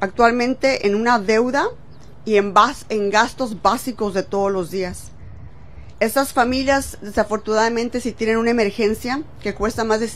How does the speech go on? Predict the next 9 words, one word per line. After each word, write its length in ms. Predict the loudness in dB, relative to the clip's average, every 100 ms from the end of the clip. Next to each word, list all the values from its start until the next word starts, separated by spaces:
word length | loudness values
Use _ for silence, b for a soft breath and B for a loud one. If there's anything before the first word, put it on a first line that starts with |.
| -4
de 160 | -4
quinientos 500 | -2 0 0 0 0
dólares, 320 | 0 0 0 -2
simplemente 560 | -4 -2 0 0 0
no 140 | 0 2
lo 120 | 0
tienen 540 | -2 0 2 2 2 B B B B 2
para 240 | 4 4
cubrirlos. 720 | 0 0 0 0 -2 -4 -10